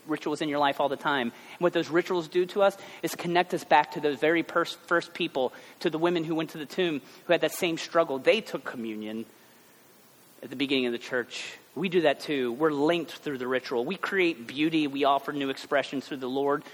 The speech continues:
We recognize that God has put us here not just to look to the past, but also to project into the future. We work in community. And I think this is one of the biggest aspects of what we do as the people of God week to week. Recognize this. You have doubts,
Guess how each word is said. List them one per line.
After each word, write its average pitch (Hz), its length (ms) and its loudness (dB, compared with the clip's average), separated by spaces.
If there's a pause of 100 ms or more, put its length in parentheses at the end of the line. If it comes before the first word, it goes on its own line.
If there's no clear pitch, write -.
(180)
We 156 80 4
recognize 147 480 2
that 127 160 2
God 139 220 6
has 123 100 -4
put 147 180 0
us 139 100 -2
here 139 240 2 (300)
not 165 220 4
just 160 300 0
to 156 140 -2
look 143 280 0
to 151 100 -12
the 135 100 -2
past, 135 440 4
but 123 80 2
also 127 280 2
to 131 140 -8
project 120 400 -2
into 107 140 -12
the 117 100 -6
future. 127 560 -4 (560)
We 180 140 -4
work 185 440 4 (200)
in 156 300 2
community. 131 760 -4 (360)
And 143 100 0
I 160 80 4
think 156 300 -2
this 190 260 4
is 160 100 -4
one 156 240 2
of 165 100 2
the 151 100 0
biggest 175 440 2
aspects 135 420 2
of 127 120 -8
what 131 120 0
we 127 120 -4
do 123 340 -4 (560)
as - 80 -10
the - 80 -16
people 131 220 -4
of 120 80 -6
God 113 200 4
week 110 180 -6
to 113 60 -12
week. 104 240 -6
Recognize 143 480 -2
this. - 380 -6 (960)
You 156 140 0
have 135 340 4
doubts, - 720 -4